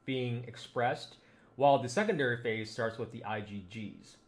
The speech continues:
The difference in the primary secondary is due to the memory B cell response. Antibodies are much more rapidly produced in a secondary response.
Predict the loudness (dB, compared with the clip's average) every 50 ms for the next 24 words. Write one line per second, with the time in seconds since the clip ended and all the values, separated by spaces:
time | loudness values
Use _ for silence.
0 | _ _ _ _ _ _ _ _ _ _ _ -14 -10 -8 -2 0 2 2 2 2
1 | 0 0 0 -4 -8 -8 -6 -6 -6 -6 -6 -4 -2 -2 0 0 0 0 0 -2
2 | -4 -6 -4 -2 0 0 0 0 -2 -4 -8 -8 -10 -6 -4 -2 -2 -2 -4 -6
3 | -4 -4 -4 -2 -2 -4 -6 -6 -8 -10 -10 -10 -10 -10 -10 -10 -12 -12 -12 -16
4 | -16 -16 -14 -14 -14 -16 -18 -20 -20 -20 -20 -20 -20 -20 -20 -20 -20 _ _ _
5 | _ 2 4 4 6 6 8 8 8 6 4 2 2 2 0 0 0 0 -2 -2
6 | -2 0 2 4 4 4 2 0 -4 -6 -6 -6 -8 -4 -2 0 0 0 0 -2
7 | -4 -8 -10 -10 -8 -6 -6 -4 -4 -4 -6 -6 -6 -6 -6 -8 -8 -10 -12 -14
8 | -18 -20 _ -20 -14 -12 -12 -12 -10 -12 -12 -12 -14 -18 -20 -20